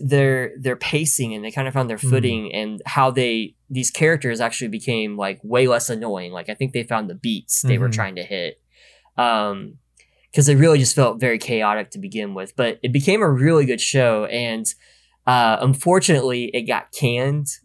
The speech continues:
Speaker 2: Mm.
Speaker 1: um, after this first season, or I guess second season. And the last episode was actually really good. So we had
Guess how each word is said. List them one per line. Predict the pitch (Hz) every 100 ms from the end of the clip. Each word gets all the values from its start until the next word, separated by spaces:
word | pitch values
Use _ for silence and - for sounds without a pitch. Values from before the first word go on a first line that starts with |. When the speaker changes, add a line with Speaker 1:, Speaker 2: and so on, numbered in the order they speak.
| -
Speaker 2:
Mm. | 123
Speaker 1:
um, | 117 104 98 98 -
after | 120 -
this | 120 120 -
first | - 131 123 - - -
season, | - - 127 123 131 127 127
or | 107 101
I | 107
guess | 113 -
second | - 120 - -
season. | - 131 120 135 135 131 _ _ _ _ _
And | 143 143 131 120 - - - -
the | 127 139
last | 156 175 151
episode | 156 139 120
was | 131
actually | 131 113
really | 101 113 110 98
good. | 107 104 98
So | -
we | 131
had | 156 120